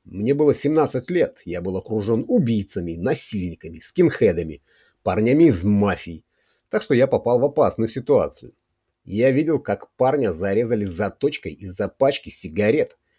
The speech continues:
Я видел, как людей насилуют. Даже в душевую нельзя было войти голым. Душ приходилось принимать в трусах, потому что, как бы ты силён ни был, с четырьмя-пятью парнями тебе всё равно не справиться.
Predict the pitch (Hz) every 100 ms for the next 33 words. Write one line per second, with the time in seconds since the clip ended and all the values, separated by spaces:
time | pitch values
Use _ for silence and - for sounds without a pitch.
0 | _ _ 95 104 101 143 113 - - -
1 | 90 127 151 82 - - 277 82 - _
2 | - 92 110 110 98 85 135 - 180 214
3 | 139 90 98 104 117 90 90 101 117 117
4 | 85 110 143 78 - _ _ _ - 87
5 | 131 180 - 117 117 113 123 85 - 92
6 | 113 113 - - 131 - 131 - 92 -
7 | 92 101 - - 143 110 92 - - 120
8 | 107 90 110 156 98 - _ _ _ -
9 | - 92 - 117 135 127 - 101 - -
10 | 95 - 104 104 113 151 104 - 85 101
11 | - 110 95 107 139 - 110 92 71 -
12 | -